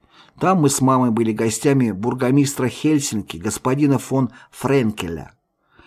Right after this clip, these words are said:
который нашел время, чтобы лично показать нам красоты своей родины. Какая великолепная страна! В столице Финляндии произошло самое необычайное событие за все мои зарубежные поездки.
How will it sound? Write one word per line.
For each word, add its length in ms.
который 380
нашел 360
время, 340
чтобы 320
лично 360
показать 540
нам 100
красоты 520
своей 300
родины. 500
Какая 380
великолепная 720
страна! 540
В 60
столице 640
Финляндии 840
произошло 580
самое 600
необычайное 840
событие 640
за 180
все 260
мои 200
зарубежные 640
поездки. 720